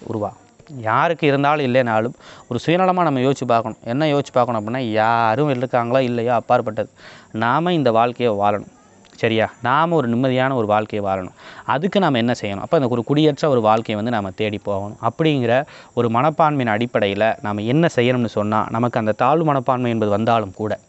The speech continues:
எனக்கு உதவி செய்யறதுக்கு யாருமே இல்ல அப்படிங்கிற நினைப்பு அப்படிங்கிறது வரும் பொழுது, அந்த தாழ்வு மனப்பான்மை என்பது எனக்கு வந்தாலும் கூட, அந்த தாழ்வு மனப்பான்மையை நாம் பொருட்படுத்தாமல் நாம் என்ன செய்யணும்னா, இந்த குடியேற்ற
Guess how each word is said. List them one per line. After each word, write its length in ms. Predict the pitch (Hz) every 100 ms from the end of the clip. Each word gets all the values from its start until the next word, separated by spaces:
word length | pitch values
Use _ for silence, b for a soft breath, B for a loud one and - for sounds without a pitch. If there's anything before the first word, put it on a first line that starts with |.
| B B B B
எனக்கு 240 | 110 110 120
உதவி 140 | 151 147
செய்யறதுக்கு 260 | 131 117
யாருமே 420 | 113 107 123 127 117
இல்ல 360 | 120 135 196 -
அப்படிங்கிற 520 | 107 135 143 139 123
நினைப்பு 400 | 113 135 135 131
அப்படிங்கிறது 320 | 120 120 113
வரும் 240 | 110 127
பொழுது, 380 | 123 113 120 170 -
அந்த 160 | 120 110
தாழ்வு 240 | 131 151
மனப்பான்மை 480 | 139 127 123 117 113
என்பது 400 | 107 104 113 127 B B B -
எனக்கு 280 | 110 104
வந்தாலும் 460 | 107 131 139 131 110
கூட, 260 | 107 104 101
அந்த 160 | 110
தாழ்வு 420 | 104 117 139 131
மனப்பான்மையை 400 | 117 113 117 113
நாம் 200 | 107 98
பொருட்படுத்தாமல் 800 | 95 143 175 139 110 107 104 104 -
நாம் 140 | 107 107
என்ன 180 | 120 131
செய்யணும்னா, 420 | 113 107 104 98
இந்த 140 | 101 101
குடியேற்ற 580 | 127 135 127 - 123